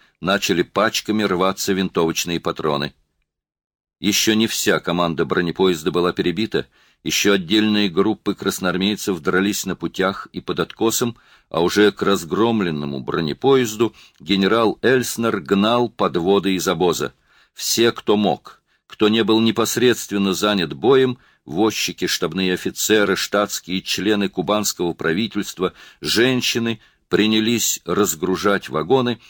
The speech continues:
вытаскивать оттуда ящики с патронами и снарядами, мешки с сахаром, белые булки и ржаной хлеб. Первые лучи взошедшего солнца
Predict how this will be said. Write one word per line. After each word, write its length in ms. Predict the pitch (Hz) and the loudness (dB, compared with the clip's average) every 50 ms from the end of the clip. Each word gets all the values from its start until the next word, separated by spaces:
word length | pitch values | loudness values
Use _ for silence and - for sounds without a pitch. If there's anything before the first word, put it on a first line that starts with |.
| _ _ | _ _
вытаскивать 680 | - 78 110 117 - 123 117 - - - 107 98 95 - | -2 0 0 2 2 0 0 -2 -2 -2 -2 -2 0 0
оттуда 360 | 101 - _ - 107 98 95 | -2 -4 _ -4 -2 0 0
ящики 640 | 101 90 87 107 104 95 - - - 82 - - 85 | 0 2 2 2 2 2 0 -2 -4 -6 -6 -6 -6
с 140 | - - | -6 -4
патронами 640 | - 85 82 - 95 98 110 117 110 107 107 104 - - | -4 -6 -6 -2 0 0 0 0 0 -2 -4 -4 -6 -6
и 80 | 95 | -8
снарядами, 680 | - - 98 92 92 98 95 92 82 92 90 87 85 - - - - _ - | -8 -4 -2 0 2 2 2 2 0 0 -2 -2 -4 -6 -12 -20 -20 _ -2
мешки 460 | 82 107 110 - - - 107 95 69 | 0 0 0 0 -2 -2 -4 -4 -2
с 80 | - | -2
сахаром, 600 | - - - - 117 127 - - 113 113 113 110 - - - - _ | -2 -2 0 0 0 0 0 0 0 0 0 -2 -4 -10 -18 -20 _
белые 500 | - 127 127 110 113 92 73 69 67 67 | -8 0 2 4 4 4 2 0 -2 -4
булки 640 | 60 58 - 123 123 120 117 - - 110 104 - - _ | -6 -4 -2 0 0 -2 -2 -4 -4 -4 -4 -4 -6 _
и 100 | - 82 | -6 -4
ржаной 460 | 71 67 - - 80 71 76 78 67 | -4 -4 -6 -8 -6 -4 -4 -4 -6
хлеб. 380 | - - 69 65 67 65 - - _ _ _ _ _ _ _ _ _ _ _ _ _ _ _ _ _ _ _ _ _ | -6 -8 -6 -6 -6 -6 -8 -12 _ _ _ _ _ _ _ _ _ _ _ _ _ _ _ _ _ _ _ _ _
Первые 400 | - 98 101 90 82 78 80 78 | 2 2 4 4 2 0 -2 -2
лучи 360 | 78 80 78 - - 90 80 | -2 -4 -4 -6 -6 -6 -6
взошедшего 640 | 69 67 - 85 78 - - 85 78 - - 73 71 | -8 -6 -4 -4 -2 -2 -2 -2 -2 -4 -6 -6 -6
солнца 480 | - - - 113 113 107 - - 101 | -4 -4 -4 -4 -4 -4 -6 -8 -8